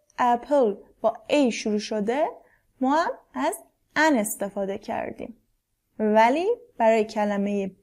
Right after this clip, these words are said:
بانک، a bank. به خاطر اینکه B جزو حروف صدادار نیست.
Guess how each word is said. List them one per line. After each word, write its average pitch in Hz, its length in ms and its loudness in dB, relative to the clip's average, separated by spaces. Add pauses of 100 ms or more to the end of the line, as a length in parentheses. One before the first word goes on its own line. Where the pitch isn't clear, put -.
بانک، 220 600 2 (1040)
a 349 140 8 (240)
bank. 196 480 4 (1200)
به 226 120 2
خاطر 220 340 0
اینکه 381 360 -2 (180)
B 285 40 2 (640)
جزو 294 320 0
حروف 233 400 0
صدادار 220 800 0 (320)
نیست. 254 680 4